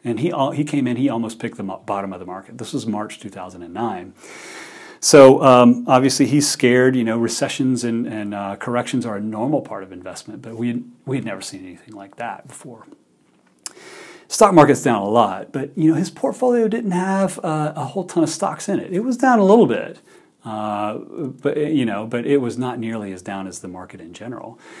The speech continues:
So he came in and, uh, he wanted to go to cash. He couldn't take it anymore. He had been watching the news and reading the headlines. Um, and, uh, so he's like, "You know, Patrick, we gotta go to cash." Um,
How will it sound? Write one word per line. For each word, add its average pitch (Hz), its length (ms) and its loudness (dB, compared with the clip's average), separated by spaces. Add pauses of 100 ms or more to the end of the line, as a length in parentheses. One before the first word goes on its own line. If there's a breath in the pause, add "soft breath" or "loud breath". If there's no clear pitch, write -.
(160 loud breath)
So - 160 0
he 185 120 2
came 180 260 6
in 135 360 6
and, 120 420 0
uh, 117 240 -4
he 175 240 -4
wanted 170 800 4
to - 140 -6
go 123 140 -2
to 120 80 -6
cash. - 640 -10
He - 160 -14
couldn't 160 220 -8
take 139 240 -8
it - 80 -10
anymore. - 400 -16
He 147 120 0
had 123 100 -2
been 107 260 -8 (360 loud breath)
watching 147 340 2
the 131 80 6
news 120 360 4
and 104 120 -4
reading 127 220 4
the 117 100 -2
headlines. 98 720 -8 (600 soft breath)
Um, 104 640 -10
and, 110 320 -6
uh, 101 240 -6
so - 180 -12
he's 110 220 -10
like, 104 220 -16 (340)
"You 113 80 -12
know, 104 80 -14
Patrick, 110 280 -14
we 107 80 -12
gotta 101 180 -10
go 92 100 -16
to 98 80 -20
cash." - 440 -18 (600)
Um, 98 340 -16